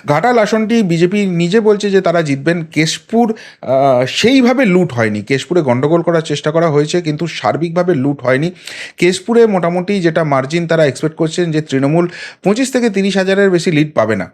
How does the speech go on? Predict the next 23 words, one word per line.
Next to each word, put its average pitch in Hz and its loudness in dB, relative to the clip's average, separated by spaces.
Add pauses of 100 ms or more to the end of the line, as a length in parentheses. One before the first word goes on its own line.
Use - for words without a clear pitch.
(220)
এবং 147 0
সেটা 175 0
যদি 220 -2
হয়, 160 2
বাকি 123 -2
ছটা 180 -2
বিধানসভাতেই 165 -2
নাকি 170 -4
বিজেপির 143 -2
লিড 143 0
থাকবে 160 0 (280)
এবং 143 0
সেই 156 0
জায়গা 135 2
থেকে 160 -2
শেষ 139 -4
পর্যন্ত 160 -4
হিরণ 147 0
এই 131 -2
আসনটি 123 -2
বার 107 4
করে 117 2
নেবেন। 131 0